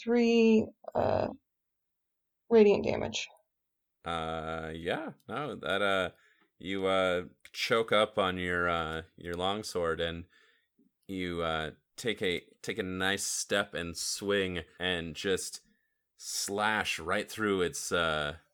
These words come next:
Speaker 2: right through the side of, um, side of its chest and cleave it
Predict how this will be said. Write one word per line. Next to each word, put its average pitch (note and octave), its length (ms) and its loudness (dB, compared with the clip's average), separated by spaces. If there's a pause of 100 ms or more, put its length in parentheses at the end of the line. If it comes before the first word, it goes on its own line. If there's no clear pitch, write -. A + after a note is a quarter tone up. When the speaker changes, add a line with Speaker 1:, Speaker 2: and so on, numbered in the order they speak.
(720)
Speaker 2:
right F#2+ 240 -2
through G2 260 -2
the D#2 100 -4
side F2+ 320 0
of, E2+ 220 -4
um, D2 480 -4 (360)
side F#2+ 300 -2
of E2+ 80 -2
its - 180 -8
chest - 580 -4 (440)
and D#2 640 -6 (480)
cleave A2 460 -4
it E2 160 0